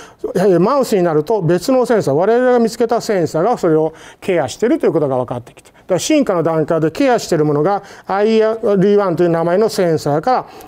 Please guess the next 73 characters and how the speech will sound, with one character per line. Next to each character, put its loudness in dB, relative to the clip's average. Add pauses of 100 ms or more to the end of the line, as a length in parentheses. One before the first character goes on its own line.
エ 2
ー -2
テ -18
ィ 2
ー -
エ -2
ス -8
と -2
い 0
う 0
名 0
前 0
の 0
セ -2
ン -2
サ -4
ー 0
に 0
ス -4
イ 0
ッ -8
チ -4
し -8
て -2
い -2
る -10
と -20
い -20
う -20
こ -10
と 0
が 0
分 -6
か -6
っ -8
て -18
き -20
ま -20
し -20
た。 -20 (240)
じ -2
ゃ -8
あ -8
こ 0
れ 2
ど 0
こ -2
で 2
ス -2
イ 0
ッ -4
チ -6
し -6
た -2
ん -2
だ -2
ろ -12
う -20
と -2
い 2
う 2
こ -
と -2
を 2
思 0
っ -6
た -4
と -2
き 0
に、 0 (1000)
こ -2
れ 4
は 0